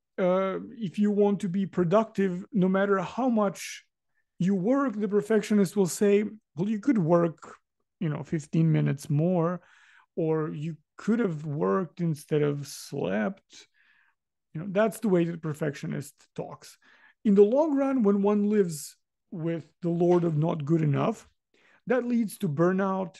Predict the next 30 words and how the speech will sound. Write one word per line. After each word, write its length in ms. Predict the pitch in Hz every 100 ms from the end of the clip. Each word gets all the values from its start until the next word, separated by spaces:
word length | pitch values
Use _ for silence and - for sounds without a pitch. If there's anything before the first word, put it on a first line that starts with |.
| _ -
to 60 |
chronic 400 | - 180 180 185
stress, 480 | - 185 175 160 - -
to 80 | 180
exhaustion, 880 | 143 139 165 143 - - - 220 - -
right? 200 | 160 226 - _ _ _ _ _ _ -
There's 280 | 180 185 180
a 40 | 185
difference, 400 | 320 370 269 -
however, 560 | 185 202 190 180 165 _ _ _ -
don't 220 | 196 269
confuse 480 | 277 226 220 233 185
the 100 | 185
perfectionist 800 | 180 156 185 170 180 170 151 -
and 220 | 160 160
the 60 | 160
critic. 440 | - 147 - - - _ _ _ _ -
If 120 | 165
I 80 | 240
had 160 | 269 285
to 80 | 208
choose 320 | - 240 202
my 160 | 214 190
favorites, 600 | - 160 185 269 294 -
I 100 | 196
definitely 560 | 196 254 240 214 190
have 220 | 143 185
my 160 | 165 156
favorites 560 | - 143 143 147 156 -
there. 280 | - -